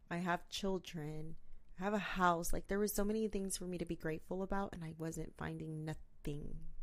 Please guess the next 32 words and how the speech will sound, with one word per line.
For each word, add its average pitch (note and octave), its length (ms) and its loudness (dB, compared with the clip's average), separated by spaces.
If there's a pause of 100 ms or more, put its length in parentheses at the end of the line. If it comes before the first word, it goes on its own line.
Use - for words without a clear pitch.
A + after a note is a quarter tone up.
(380)
grateful. - 540 -6 (680)
I F#3+ 60 4
just G3 180 6
wanted E3+ 320 4
more D3+ 500 0
and E3+ 240 2
more. D#3 440 0 (760)
And E3+ 520 4 (720)
I F3+ 100 6
was F3 300 6
looking F3+ 300 2
in F3 100 2
all E3 220 2
the D#3+ 120 2
ra-, D#3+ 280 2
the D#3+ 180 0
wrong D#3 360 2 (100)
areas, F#3 720 2 (120)
and E3+ 120 0
we F3 100 2
were E3+ 140 -2
s-, - 220 -4
trying F3 360 0
to F3+ 100 0
be E3 180 0
in D#3+ 180 -4
such - 340 -4
control D#3 600 0
of E3 120 2
our D3+ 160 0
own D#3 280 -4
lives D#3 640 -2